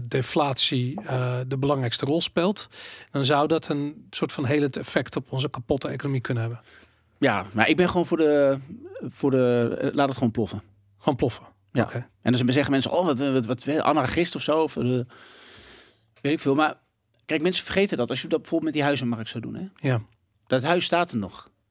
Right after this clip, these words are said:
Speaker 2: Ik ga, ik ga je iets heel extreems vertellen.
Speaker 1: Mhm.
Speaker 2: Hè, er wordt altijd gezegd, "Ja, huis is dan een investering." Dat zijn die afschuwelijke babyboomers die dan niet snappen dat, dat het monetair wanbeleid is waardoor die waardestijging er zit. Die is eenmalig, dat gaat die generatie er nooit,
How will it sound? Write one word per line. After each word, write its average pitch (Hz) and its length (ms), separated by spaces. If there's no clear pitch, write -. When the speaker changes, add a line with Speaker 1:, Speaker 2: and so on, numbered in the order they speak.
Speaker 2:
Ik - 100
ga, 156 80
ik 147 180
ga 170 100
je 160 100
iets 139 100
heel 165 140
extreems 156 360
vertellen. 107 340
Speaker 1:
Mhm. 131 200
Speaker 2:
Hè, 139 120
er 160 60
wordt 151 140
altijd 135 200
gezegd, 135 200
"Ja, 131 80
huis 143 180
is 135 60
dan 135 160
een 123 60
investering." 156 480
Dat 131 100
zijn 139 120
die 139 100
afschuwelijke 123 400
babyboomers 160 640
die 131 120
dan 123 280
niet 131 280
snappen 151 300
dat, 120 380
dat - 420
het - 220
monetair 135 440
wanbeleid 139 460
is 113 80
waardoor 147 280
die 127 180
waardestijging 123 640
er 107 60
zit. 165 160
Die 123 120
is - 60
eenmalig, 135 420
dat 113 140
gaat 120 140
die 117 80
generatie 123 480
er 139 60
nooit, - 260